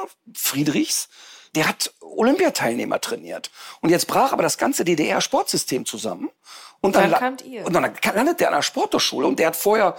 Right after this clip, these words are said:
Speaker 1: äh, Leute auf olympische Podeste gebracht. Und jetzt musste der solche Idioten wie uns im Turnunterricht. Der war natürlich, der, der hat auch nichts erklärt. Ich werd immer vergessen, wir saßen mit fünfzehn Studenten in einer Turnhalle.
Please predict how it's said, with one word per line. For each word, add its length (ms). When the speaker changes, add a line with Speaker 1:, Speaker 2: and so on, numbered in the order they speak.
Speaker 1:
äh, 320
Leute 520
auf 380
olympische 360
Podeste 480
gebracht. 460
Und 120
jetzt 160
musste 220
der 100
solche 240
Idioten 560
wie 100
uns 540
im 180
Turnunterricht. 640
Der 140
war 100
natürlich, 540
der, 180
der 180
hat 120
auch 80
nichts 200
erklärt. 420
Ich 140
werd 160
immer 220
vergessen, 280
wir 40
saßen 260
mit 120
fünfzehn 340
Studenten 400
in 60
einer 200
Turnhalle. 440